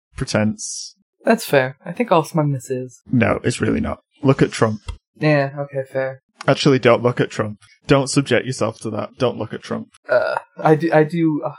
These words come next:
Speaker 2: absolutely love when Anna <laughs> pulls out a computer and James compliments it by saying cyber.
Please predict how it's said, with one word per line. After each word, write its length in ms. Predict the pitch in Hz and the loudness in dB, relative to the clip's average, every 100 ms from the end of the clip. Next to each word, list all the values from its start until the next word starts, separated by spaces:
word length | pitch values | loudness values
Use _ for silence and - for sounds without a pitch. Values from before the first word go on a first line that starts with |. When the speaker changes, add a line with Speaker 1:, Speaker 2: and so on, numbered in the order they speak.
| - 180 | -20 -14
Speaker 2:
absolutely 800 | - 151 151 - 165 147 143 143 | -2 -2 -2 -6 -6 -4 -4 -6
love 320 | 131 135 135 | -2 -4 -2
when 160 | 139 131 | -4 -4
Anna 240 | 135 139 | -2 -2
<laughs> 120 | 143 | -2
pulls 280 | - 165 - | 0 0 2
out 140 | 185 160 | -2 -2
a 40 | |
computer 640 | - 156 - 151 139 143 - | -8 -14 -12 -8 -6 -6 -10
and 180 | 143 139 | -14 -14
James 340 | 131 131 135 139 | -10 -12 -12 -16
compliments 560 | - 139 - 139 131 - | -8 -8 -4 -4 -4 -6
it 120 | 135 | -8
by 120 | 135 131 | -6 -8
saying 320 | 135 - - - | -8 -8 -10 -12
cyber. 420 | - 175 - 160 | -10 -8 -4 -6